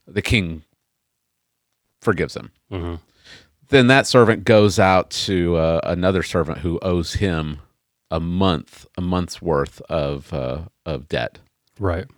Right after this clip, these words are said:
Speaker 1: And, um, when the servant asked for time,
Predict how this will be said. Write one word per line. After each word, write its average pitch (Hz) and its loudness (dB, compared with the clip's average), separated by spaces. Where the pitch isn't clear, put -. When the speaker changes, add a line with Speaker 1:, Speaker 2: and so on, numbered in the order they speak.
Speaker 1:
And, 76 -6
um, 76 -10
when 78 -8
the 73 -8
servant 71 -6
asked - -10
for 67 -8
time, 87 -8